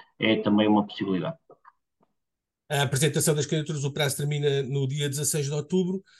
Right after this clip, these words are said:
Speaker 2: Depois a, a, é feita a avaliação por um júri, a constituído
Speaker 1: Sim.
Speaker 2: pelos especialistas que, que a, que a deco irá convidar, é assim?
Speaker 1: Precisamente. Nós temos um júri que chamamos que é o júri residente, que é constituído,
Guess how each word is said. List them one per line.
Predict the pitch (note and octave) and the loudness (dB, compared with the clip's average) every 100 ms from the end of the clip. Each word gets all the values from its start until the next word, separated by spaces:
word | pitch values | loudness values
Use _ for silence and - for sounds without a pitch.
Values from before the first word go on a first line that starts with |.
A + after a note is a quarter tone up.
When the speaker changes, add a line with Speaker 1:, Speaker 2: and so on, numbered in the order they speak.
| _ - | _ -8
Speaker 2:
Depois | C3 C3+ F#3 E3+ | -4 2 4 6
a, | |
a, | F#3+ E3+ F3 F3+ F3+ F3 F3 | 4 2 -2 -2 -2 -6 -8
é | E3+ | -2
feita | F#3+ F3+ | 0 0
a | F3 | 0
avaliação | E3 F3 F3 E3+ G3+ | 0 0 0 0 -2
por | F#3 F#3+ | -2 0
um | F3+ | 2
júri, | D#3 G3+ G#3 A3 A3+ _ _ _ - | 2 0 0 -4 -8 _ _ _ -6
a | |
constituído | C3+ D3+ D#3+ B2+ D3+ | -2 0 0 4 4
Speaker 1:
Sim. | D3+ | 4
Speaker 2:
pelos | E3+ | 0
especialistas | C#3 - F#3 E3+ F3 F#3 E3+ | 0 2 4 6 4 2 -2
que, | E3 D#3 D3+ | -4 -8 -6
que | - D3+ | -2 2
a, | C#3+ B2 | 2 0
que | C3 D#3 D3+ | -6 -2 0
a | |
deco | D3 D3 D3 D3+ D3+ C#3+ | 0 -2 -4 -10 -10 -10
irá | D3 C#3 C3+ | -6 -2 -2
convidar, | C#3+ C3+ C#3 G#2 | -2 -2 -2 -2
é | G#2 | -2
assim? | A2 G#2+ F#2 - _ _ _ _ _ - | -4 -6 -8 -10 _ _ _ _ _ -20
Speaker 1:
Precisamente. | - - C3+ B2+ G2 A2+ | -4 4 6 6 4 4
Nós | A#2+ B2 - | 6 6 4
temos | D3 C#3 C3 C3+ | 4 6 6 6
um | C3+ | 4
júri | C3+ D3 B2+ A2+ - | 4 4 4 -2 -6
que | A#2 G2+ G2+ | -4 -4 -2
chamamos | B2+ B2 A#2+ | 2 4 2
que | - | 2
é | A#2 | 2
o | A2+ | 4
júri | C3+ A#2 | 4 2
residente, | G#2+ A2+ A2+ G#2+ A#2 F3 - - - | 0 -4 -2 0 0 -2 -6 -14 -8
que | A2+ | -6
é | G#2+ G#2 | -4 -6
constituído, | - - A2 A2+ G#2 | -8 -8 -2 0 0